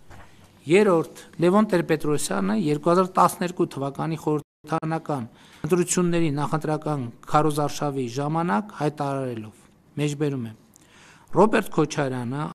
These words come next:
Արկադի Ղուկասյանի լուռ համաձայնությամբ կամ լիակատար համաձայնությամբ Ղարաբաղը դուրս դրեց բանակցությունների գործընթացից և սկսեց պաշտոնապես խոսել Ղարաբաղի անունից։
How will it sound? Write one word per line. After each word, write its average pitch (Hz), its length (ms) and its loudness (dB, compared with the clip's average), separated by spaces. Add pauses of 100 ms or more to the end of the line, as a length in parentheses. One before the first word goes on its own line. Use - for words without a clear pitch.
(260)
Արկադի 185 480 2
Ղուկասյանի 143 640 -2
լուռ 196 220 4
համաձայնությամբ 135 1000 -4
կամ 151 220 0
լիակատար 147 720 -2
համաձայնությամբ 135 1120 -6 (420)
Ղարաբաղը 190 400 4
դուրս 196 260 0 (140)
դրեց 131 360 -2
բանակցությունների 143 800 -4
գործընթացից 131 920 -6
և 143 100 -4
սկսեց 185 400 -4
պաշտոնապես 135 800 -6 (240)
խոսել - 640 0
Ղարաբաղի 127 680 -6
անունից։ 117 540 -10